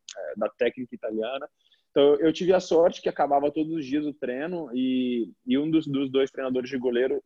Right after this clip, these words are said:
ficava mais comigo, fazendo trabalhos técnicos,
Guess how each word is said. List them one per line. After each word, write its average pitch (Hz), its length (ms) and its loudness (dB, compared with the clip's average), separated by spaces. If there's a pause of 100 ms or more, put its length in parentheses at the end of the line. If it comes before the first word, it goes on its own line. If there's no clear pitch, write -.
ficava 139 520 4
mais 123 320 -2
comigo, 127 440 -4
fazendo 123 320 -6
trabalhos 123 540 0
técnicos, 113 720 0